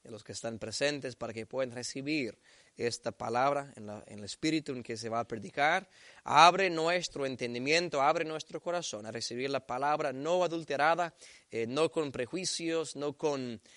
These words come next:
eh, nociones preconcebidas, sino recibir y creer tu palabra tal, eh, por lo que dice. Dame libertad para predicar, dame unción para predicar en esta mañana. También te rogamos, Señor, los que no están presentes esta mañana, que por alguna enfermedad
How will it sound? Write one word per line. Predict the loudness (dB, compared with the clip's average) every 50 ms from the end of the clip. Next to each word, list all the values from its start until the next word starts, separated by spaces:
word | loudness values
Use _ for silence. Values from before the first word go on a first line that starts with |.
| -20 -20 -20 _ _
eh, | -4 0 0 2 2 0 0 -2
nociones | -2 -2 -2 0 0 0 0 0 -2 -2 -4
preconcebidas, | -2 -2 -2 -2 -2 -4 -4 -2 -2 0 2 2 2 4 2 2 0
sino | -2 -6 -8 -6 -4 -2 0 2 4 4 4 4 4 2 -2 -8 _ _ _ _ _ _ _ _ _ _ _
recibir | -8 -2 0 0 0 2 0 0 0 0 0 2 2 2 2 0 -2
y | -4 -4
creer | -2 0 0 0 0 0
tu | -2 -6 -4
palabra | -4 -2 0 0 0 -2 -2 -4 -6
tal, | -4 -4 -2 0 0 0 -2 -4 -6 -10 -14 -20 -20 -20 _ _
eh, | -4 -4 -4
por | -2 -4 -4
lo | -4 -2
que | -4 -4
dice. | -6 -4 -8 -8 -8 -10 -12 -14 _ -20 -20 -20 -20 _
Dame | 2 4 4 4 4 2
libertad | 0 0 2 2 0 4 6 6 6 6 6 2
para | 0 -4 -2
predicar, | -2 0 0 0 2 2 4 4 4 4 4
dame | 2 2 2 0 -2
unción | -4 -2 -2 0 2 4 6 4 4 4 0 -6 -12 -20 -20 -20 _
para | _ -8 -6
predicar | -6 -4 -4 -4 -2 2 4 4 4 4 2 -2 _
en | -16 -12
esta | -12 -10 -10 -8
mañana. | -8 -4 -2 0 0 0 0
También | -2 -4 -4 -2 -4 -4 -2
te | -4 -4
rogamos, | -4 -2 -2 -2 -2 -2 -6 -10
Señor, | -10 -10 -6 -4 -2 0 -2 -2 -2
los | -6 -8 -8 -8
que | -10 -8
no | -6 -4 -6
están | -6 -6 -6 -8 -8 -6
presentes | -8 -8 -6 -2 -2 -2 -2 -2 -6 -8
esta | -10 -12 -12 -10
mañana, | -10 -6 -4 -2 -2 0 -2 -2 -6 -8
que | -10 -12 -14 -14
por | -12 _ -14 -12
alguna | -10 -10 -10 -10
enfermedad | -10 -8 -8 -6 -6 -6 -6 -2 0 0 0 0